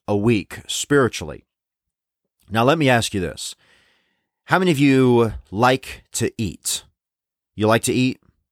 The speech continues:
Man, I went to the Western North Carolina Fair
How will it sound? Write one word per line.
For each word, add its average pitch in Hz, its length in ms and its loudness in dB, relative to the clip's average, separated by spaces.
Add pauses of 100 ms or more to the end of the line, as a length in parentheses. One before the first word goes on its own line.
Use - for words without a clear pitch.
(540)
Man, 101 160 2
I 101 60 4
went 117 240 0
to 113 120 0
the 95 100 2
Western 101 560 0
North 104 240 -2
Carolina 101 540 0
Fair 90 580 0